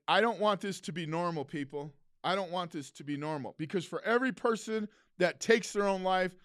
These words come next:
there's research shows there's fourteen that are thinking about it, that are considering it, that are attempting it. We've gotta change that.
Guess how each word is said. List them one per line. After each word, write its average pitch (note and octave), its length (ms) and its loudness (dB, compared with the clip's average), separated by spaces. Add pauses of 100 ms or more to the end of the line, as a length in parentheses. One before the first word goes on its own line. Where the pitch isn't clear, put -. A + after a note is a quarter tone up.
(420)
there's E3 360 2
research G#3+ 500 0
shows G3+ 360 2
there's F3 180 0
fourteen B3+ 880 4
that G#3+ 100 6
are G#3+ 80 6
thinking A#3+ 500 4
about D#3 340 8
it, D#2+ 100 -14 (1400)
that A3 120 4
are A3 80 4
considering A#3 760 2
it, A#2+ 160 -4
that F#3 100 2
are G#3 120 6
attempting A3+ 600 2
it. C3 160 -6 (220)
We've D#3+ 240 0
gotta F3 320 6
change E3+ 480 -4
that. G2+ 220 -6